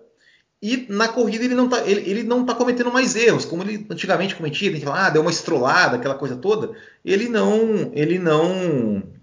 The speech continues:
é, não tá cometendo erro, né? Então, enfim, é, eu acho que, que a gente tem que dar os méritos pro Stroll também. Mas, óbvio, a, a, a, a comparação do Vettel,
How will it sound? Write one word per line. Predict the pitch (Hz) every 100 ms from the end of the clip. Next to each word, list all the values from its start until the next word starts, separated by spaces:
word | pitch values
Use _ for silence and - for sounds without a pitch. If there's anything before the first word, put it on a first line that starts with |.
| -
é, | 104 101
não | 127 165
tá | -
cometendo | 190 185 196 196
erro, | 160 120 98
né? | 104
Então, | 101 117 147 180 185 -
enfim, | 175 151 120 98 - - - -
é, | 107 110 107 104 104
eu | 127 139
acho | 139 -
que, | 165
que | 156
a |
gente | 160 -
tem | 156
que |
dar | 147 165
os | 151
méritos | 151 151 -
pro | 190
Stroll | - 156 165
também. | 208 143
Mas, | 110 131
óbvio, | 214 165 113 101 107 -
a, | 107 -
a, | 104 110 - 87 - 98
a, | -
a |
comparação | 135 123 143 139 165 180
do |
Vettel, | 131 127 196 214 117